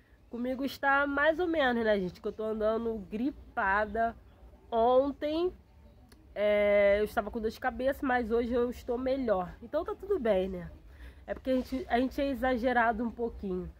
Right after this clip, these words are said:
Mas é isso, gente. Eu fiquei gripada, por isso que eu dei uma sumida aí. Tem uns cinco dias que eu não posto vídeo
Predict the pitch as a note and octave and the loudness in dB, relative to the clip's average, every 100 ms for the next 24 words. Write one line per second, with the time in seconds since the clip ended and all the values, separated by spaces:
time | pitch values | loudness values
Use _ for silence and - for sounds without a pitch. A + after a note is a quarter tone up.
0 | - - - G#3+ A#3 A3+ C#4 C4 - G3 | -20 -20 -6 -2 0 2 0 0 -4 -2
1 | G#3 F#3 F#3 G3+ F#3+ G#3 - - G#3+ G3+ | 0 0 -2 -4 -2 -2 -4 -6 -4 -2
2 | G#3 - G3+ G#3+ A3 - A3+ - - A#3+ | -4 0 4 4 2 -4 -6 -4 -2 0
3 | B3+ G#3 A3+ A#3 A#3 A3+ B3+ A3 G#3+ A3+ | 0 0 2 2 0 -4 -6 -4 -2 -2
4 | G3 G#3 G#3 A3 D#4 - - G3 G3+ F#3+ | -2 -2 0 -2 -4 -6 -8 -4 -4 -6
5 | - C4 D4+ A3 A3+ A#3 - A3+ A3 G#3+ | -6 -6 -6 -8 -6 -6 -6 -6 -6 -4
6 | G3+ G3+ - G#3 E3+ G3 G3+ F#3 A3 | -2 -2 -2 -12 -8 -6 -4 -4 -8